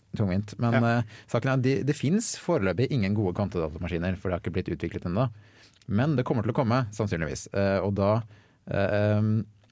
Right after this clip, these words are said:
Speaker 1: blir de sannsynligvis så dyre at, eh, store selskaper og meteorologer og andre som trenger mye regnekraft, de kommer til å leie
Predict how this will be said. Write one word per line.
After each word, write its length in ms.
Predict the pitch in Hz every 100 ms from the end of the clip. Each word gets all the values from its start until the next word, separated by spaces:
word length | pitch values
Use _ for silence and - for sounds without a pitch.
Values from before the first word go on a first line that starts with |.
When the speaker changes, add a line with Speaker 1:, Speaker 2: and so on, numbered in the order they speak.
| - 117
Speaker 1:
blir 180 | 104
de 60 | 117
sannsynligvis 500 | 170 160 123 156 -
så 140 | 151 160
dyre 420 | 170 143 120 151 - - _ _ _ _ - -
at, 320 | 107 104 104 117
eh, 160 | 117
store 260 | 110 127 101
selskaper 640 | 104 101 87 - 101 104 98
og 80 | 95
meteorologer 880 | 92 95 95 98 95 82 87 90 95
og 140 | 92
andre 300 | 95 82 92
som 140 | 107
trenger 280 | 101 87 95
mye 180 | 104 101
regnekraft, 520 | 107 95 131 - - _ - - - -
de 100 | 117
kommer 200 | 117 98
til 120 | 107
å 80 | 113
leie 460 | 117 98 80 82